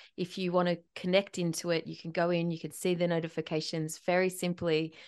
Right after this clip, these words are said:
You can ask a question. You don't get lost going looking for the answer. Like, for me, that was the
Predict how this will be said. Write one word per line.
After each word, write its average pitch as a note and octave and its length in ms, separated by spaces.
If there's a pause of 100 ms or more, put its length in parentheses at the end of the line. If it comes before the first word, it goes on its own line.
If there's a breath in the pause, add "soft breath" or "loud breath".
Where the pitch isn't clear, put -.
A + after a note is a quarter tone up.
(240 soft breath)
You F3+ 120
can F3+ 160
ask F3+ 320
a F3+ 60
question. E3 600
You E3+ 80
don't F3 220
get F#3 180
lost F3 340
going D#3+ 240
looking E3 260
for E3+ 180
the D#3+ 160
answer. D#3+ 440
Like, D3+ 200 (360 soft breath)
for G3 120
me, F#3 220
that G3 180
was F#3 180
the E3+ 180